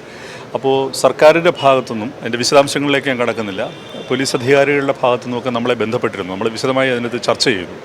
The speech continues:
അപ്പോൾ നിങ്ങൾക്കറിയാവുന്നതുപോലെ തന്നെ ഐ ടി പാർക്കുകൾ,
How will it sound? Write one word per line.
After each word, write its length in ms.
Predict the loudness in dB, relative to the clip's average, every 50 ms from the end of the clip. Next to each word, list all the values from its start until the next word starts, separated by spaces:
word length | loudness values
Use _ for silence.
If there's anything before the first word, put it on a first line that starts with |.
| -16 -16 -16 -16 -16 -16 -16 -18 -18 -18 -12 -10 -6
അപ്പോൾ 440 | 0 2 4 4 4 2 0 -4 -4
നിങ്ങൾക്കറിയാവുന്നതുപോലെ 1120 | -2 -2 0 4 4 6 6 8 8 6 6 4 0 -2 -2 -2 0 0 0 0 -2 -2
തന്നെ 240 | -2 -2 -2 0
ഐ 140 | 0 -2 -2 -4 -4
ടി 260 | -4 -4 -4 -6 -8 -10 -14 -18 -20 -16 -14 -14 -4 2 4
പാർക്കുകൾ, 580 | 4 4 2 0 -6 -8 -6 -4 -4 -6 -8